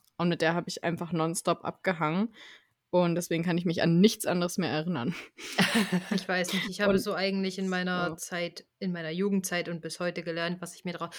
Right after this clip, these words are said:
Speaker 2: das ist der Grund, warum ich so heutzutage eigentlich nicht mehr streite, dass meistens ein Streit gar nicht ausbricht, weil jemand, weil ich was gemacht habe oder so oder jemand auf mich sauer ist,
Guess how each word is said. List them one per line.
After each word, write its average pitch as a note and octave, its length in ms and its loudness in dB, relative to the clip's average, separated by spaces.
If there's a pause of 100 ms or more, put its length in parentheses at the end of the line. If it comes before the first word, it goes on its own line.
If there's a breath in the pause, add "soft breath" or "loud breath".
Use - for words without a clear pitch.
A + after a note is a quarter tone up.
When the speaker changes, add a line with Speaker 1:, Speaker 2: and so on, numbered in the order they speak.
(140 loud breath)
Speaker 2:
das F3+ 120 -6
ist G#3 160 2
der G3+ 80 8
Grund, F#3+ 280 2
warum F3+ 260 2
ich F3+ 120 -2
so D#3 140 -4 (200)
heutzutage F3+ 520 0
eigentlich E3+ 400 -4
nicht F3+ 160 -2
mehr F3 140 -2
streite, F3 580 -2 (560 loud breath)
dass - 400 0 (100)
meistens G#3+ 880 2
ein F#3+ 160 2
Streit G3+ 480 2 (220)
gar F#3 180 4
nicht F#3 220 0
ausbricht, G3 520 -2
weil F3 420 0
jemand, F3+ 480 -2 (220)
weil F#3 200 0
ich A3 220 -2
was G#3 180 0
gemacht G3+ 380 -2
habe G#3 200 0
oder F#3+ 180 -2
so F#3+ 100 -2
oder F3+ 140 0
jemand F3+ 260 -2
auf F3 80 -8
mich F3 160 -6
sauer G3 280 2
ist, F#3+ 200 -4